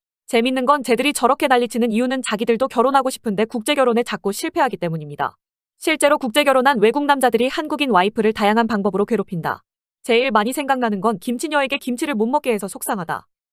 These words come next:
이혼 전에 재산 뺏기기 싫어서 주식으로 지그 엄마에게 주는 것도 많다. 외국 남자도 한국 남자랑 똑같다.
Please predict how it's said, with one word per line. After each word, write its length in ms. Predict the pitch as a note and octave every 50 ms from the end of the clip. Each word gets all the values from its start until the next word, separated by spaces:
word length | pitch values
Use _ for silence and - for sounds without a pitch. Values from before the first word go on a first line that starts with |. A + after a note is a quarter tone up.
| _ _ -
이혼 260 | - B3 B3+ D4 C#4
전에 220 | C4 C4+ C4 D4 D4
재산 280 | - B3+ A3+ C#4+ C#4
뺏기기 320 | C4+ D4 C#4+ - C#4 A#3 C#4
싫어서 320 | - - D4+ D4 - D4
주식으로 440 | A#3+ B3+ A#3+ - A3+ G#3 G#3+ A3 G3
지그 260 | - - B3+ G#3 B3+
엄마에게 380 | G3+ F#3+ G#3 B3 C4 B3+ - A#3+
주는 200 | - A#3 G#3+ G3+
것도 200 | F3 F3 - F#3+
많다. 400 | F3 D#3+ D3+ - F#3+ C3 - _ _ _ _ _ _ _ _ _
외국 260 | - A3 A#3+ A#3 C4+ C4+
남자도 360 | C4 B3+ A#3+ B3 A3+ C4+ C#4+
한국 320 | D4+ - F4 D#4+ D#4 D#4
남자랑 360 | D4 C#4 B3 A3+ G#3+ F#3+ F#3+ F3
똑같다. 500 | G#3+ G3+ - F3+ - - C#3+ A2+ -